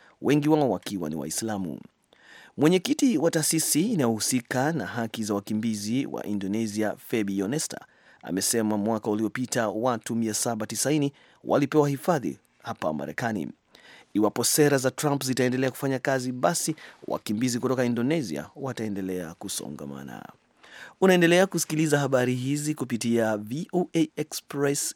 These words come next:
idhaa ya Kiswahili ya Sauti ya Amerika, kut-, moja kwa moja kutoka hapa Washington D C.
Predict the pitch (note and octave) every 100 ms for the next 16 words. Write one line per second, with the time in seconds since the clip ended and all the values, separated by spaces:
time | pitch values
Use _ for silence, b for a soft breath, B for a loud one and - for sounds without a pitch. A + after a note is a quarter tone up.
0 | _ - A#2 G#2+ C3 E3 D#3 C#3+ C3+ B2+
1 | C#3 B2 A2 - A#2 A2+ - A2 - G#2
2 | G#2 G#2 - G2 - - - G#2 F#2+ C3
3 | C3 C3 B2+ A#2 A2 G#2 G#2 G2 F2 F#2+
4 | A#2+ - G2+ F2 D#2+ C2 - - B2+